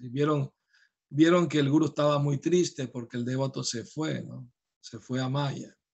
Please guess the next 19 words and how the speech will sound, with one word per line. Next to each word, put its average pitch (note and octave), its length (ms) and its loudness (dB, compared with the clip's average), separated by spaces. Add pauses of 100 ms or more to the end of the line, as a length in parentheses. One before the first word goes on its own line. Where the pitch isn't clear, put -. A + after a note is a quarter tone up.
(680)
Entonces C#3+ 280 0
lo-, C#3+ 260 2
los B2+ 200 -4
devotos C3 800 -2
se B2+ 120 -2
reunieron, C3+ 680 0
hablaron, C3+ 420 -2 (100)
"Mira, C#3+ 240 0
nuestro B2+ 300 -2
gurú C3+ 200 0
está B2+ 220 -6
muy B2 180 -6
triste, C3 480 -6
vamos C3+ 300 -2
a - 80 -8
tener B2 200 -6
que - 100 -12
hacer - 220 -4
algo." C#3 460 -4